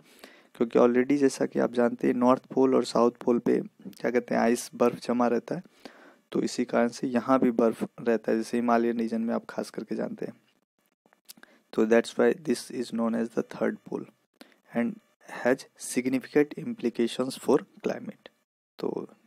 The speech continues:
जानते ही हैं, it contains, uh, it contains vast, uh,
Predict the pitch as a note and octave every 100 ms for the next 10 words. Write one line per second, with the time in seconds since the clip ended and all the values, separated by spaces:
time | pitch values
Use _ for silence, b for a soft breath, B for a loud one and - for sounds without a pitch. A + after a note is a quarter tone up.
0 | - A#2+ C3 B2+ C3+ C#3 C3+ D#3+ B B
1 | B B B2 - B2+ B2+ C3+ C#3+ D3 -
2 | - B B B B C3 A#2+ - C3+ -
3 | B2+ B2+ C3 C3 - - - A#2 B2+ -
4 | - _ _ - - A#2+ A#2